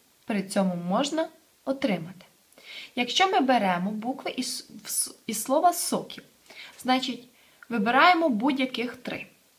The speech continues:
Отже, із п'яти заданих на перше місце ми можемо вибрати одну із п'яти букв.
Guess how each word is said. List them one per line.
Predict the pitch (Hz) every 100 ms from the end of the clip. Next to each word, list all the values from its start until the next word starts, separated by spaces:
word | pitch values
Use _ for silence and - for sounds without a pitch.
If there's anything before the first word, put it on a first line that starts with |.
| _ _ _ _ - - _ _ _ _ _ _ -
Отже, | 233 202 202 -
із | 294 285
п'яти | - 294 294 403 494 - -
заданих | 240 214 190 175 185 185 233 - _ _ _ _ -
на | 233 262
перше | 262 339 359 - 320
місце | 226 180 - 233 262 330
ми | 262
можемо | 233 269 349 392 320
вибрати | 214 180 170 - 240 - 339 - _ _ _ _ _ _ _ _ -
одну | 214 190 233 320 -
із | 220 247 269 - _ _ _
п'яти | - 254 302 - 240
букв. | 180 - -